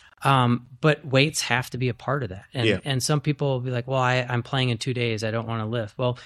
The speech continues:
Speaker 1: it really all depends on how consistently have you been lifting.
Speaker 2: Mm-hmm.
Speaker 1: Certainly, if you haven't lifted in the last three weeks, we don't wanna lift the day before
Speaker 2: <laughs> Right.
Speaker 1: a game.
Speaker 2: Right.
Speaker 1: But if you're consistently doing it,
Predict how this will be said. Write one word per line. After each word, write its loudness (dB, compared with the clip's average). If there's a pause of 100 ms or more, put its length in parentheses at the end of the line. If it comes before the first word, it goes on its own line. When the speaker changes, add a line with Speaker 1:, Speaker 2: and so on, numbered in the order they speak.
Speaker 1:
it 0
really 4
all 2
depends 0
on 0
how 0
consistently -4
have -2
you -2
been -2
lifting. -2
Speaker 2:
Mm-hmm. 4
Speaker 1:
Certainly, 4
if -2
you 0
haven't -2
lifted -2
in 2
the 0
last -2
three 2
weeks, -2
we 0
don't 0
wanna 0
lift 2
the -2
day 2
before -2
Speaker 2:
<laughs> -
Right. 0
Speaker 1:
a -8
game. -2 (240)
Speaker 2:
Right. -8 (360)
Speaker 1:
But 8
if 4
you're 6
consistently 0
doing 2
it, 0